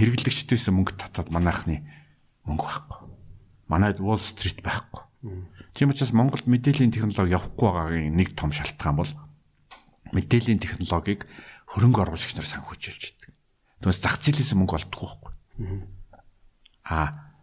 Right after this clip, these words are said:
Speaker 2: Тэр
Speaker 1: нь
Speaker 2: тэгэл гоожвол дуусна.
Speaker 1: Тэр нь бол 20 жилийн дараа олох ашигаа одоо хийж мөнгө зарч байдаг.
Speaker 2: Mm
Speaker 1: Аа -hmm. Монголд өнөөдөр 20 жилийн дараа ашиг харж мөнгө хийдэг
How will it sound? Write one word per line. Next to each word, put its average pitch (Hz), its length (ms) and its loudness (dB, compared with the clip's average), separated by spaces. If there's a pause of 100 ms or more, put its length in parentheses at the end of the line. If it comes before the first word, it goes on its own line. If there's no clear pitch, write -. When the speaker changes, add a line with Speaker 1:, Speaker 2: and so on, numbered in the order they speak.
(440)
Speaker 2:
Тэр 143 240 4
Speaker 1:
нь - 0 - (160)
Speaker 2:
тэгэл 147 80 -4 (320)
гоожвол - 0 -
дуусна. - 400 -14 (400)
Speaker 1:
Тэр 180 240 6
нь 190 80 6
бол 160 160 2
20 - 960 0
жилийн 147 320 2
дараа 98 240 0
олох - 160 -6
ашигаа 78 400 -2
одоо 76 240 -10 (160)
хийж - 400 -12 (400)
мөнгө 78 160 -4
зарч - 480 -6
байдаг. - 100 -20 (140)
Speaker 2:
Mm 92 240 -8
Speaker 1:
Аа 85 80 2
-hmm. 87 80 4
Монголд 160 320 2
өнөөдөр 135 400 4 (720)
20 123 160 4
жилийн 107 320 -2
дараа 90 160 0
ашиг - 400 -4 (160)
харж 87 320 -4
мөнгө 85 240 0
хийдэг - 320 -10